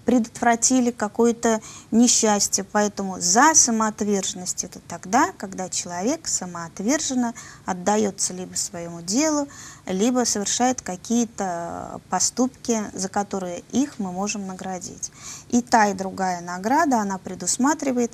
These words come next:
и денежное вознаграждение в размере двадцати тысяч рублей.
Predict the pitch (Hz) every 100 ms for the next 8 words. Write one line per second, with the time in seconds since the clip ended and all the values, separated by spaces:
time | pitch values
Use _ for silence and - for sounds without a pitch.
0 | - 302 269 240 233 220 - 202 180 180
1 | - 175 185 190 - 320 302 285 277 -
2 | - - 190 190 214 294 269 190 185 -
3 | 185 - 269 262 208 214 - - - 170
4 | 170 170